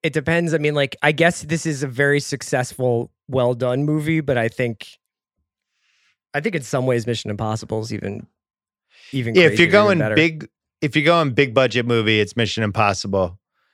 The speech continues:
Speaker 2: If you're going peak of his career, it's, I think it's Blowout. If you're talking about the admittedly ambiguous category of Apex Mountain, when did he have the most juice?
Speaker 1: Yeah.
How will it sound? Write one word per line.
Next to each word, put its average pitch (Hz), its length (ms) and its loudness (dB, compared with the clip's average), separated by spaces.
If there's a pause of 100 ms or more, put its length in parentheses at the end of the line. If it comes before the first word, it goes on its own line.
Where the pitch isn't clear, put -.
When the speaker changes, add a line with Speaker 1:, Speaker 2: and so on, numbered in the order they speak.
(240)
Speaker 2:
If 139 180 2
you're 135 80 4
going 117 720 2 (960)
peak - 280 -2
of 131 140 2
his 127 220 2
career, 120 560 2
it's, 95 220 -6
I 120 120 4
think 101 160 -4
it's 82 100 -10
Blowout. 90 460 -4 (920)
If 143 180 -2
you're 135 80 4
talking 151 380 2
about 117 340 2 (120)
the 107 280 0 (800)
admittedly 117 540 4
ambiguous 104 540 2
category 104 380 2
of 90 80 -2
Apex 101 380 0
Mountain, 107 340 -2
when 110 100 2
did 107 140 2
he 110 80 4
have 104 160 2
the 101 60 -4
most 98 320 -2
juice? 110 640 -2 (140)
Speaker 1:
Yeah. 123 280 0